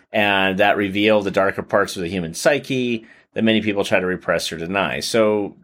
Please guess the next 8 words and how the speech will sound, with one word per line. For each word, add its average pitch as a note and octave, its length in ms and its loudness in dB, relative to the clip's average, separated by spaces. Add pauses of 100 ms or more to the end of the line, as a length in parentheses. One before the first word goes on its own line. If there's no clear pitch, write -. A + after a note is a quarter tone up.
(120)
kind C#3+ 200 -4
of C3+ 80 -4
the A#2+ 120 2
idea G2+ 460 2
here G#2+ 240 0
is F2+ 380 -2 (500)
to A2 140 -8
create, G#2 880 0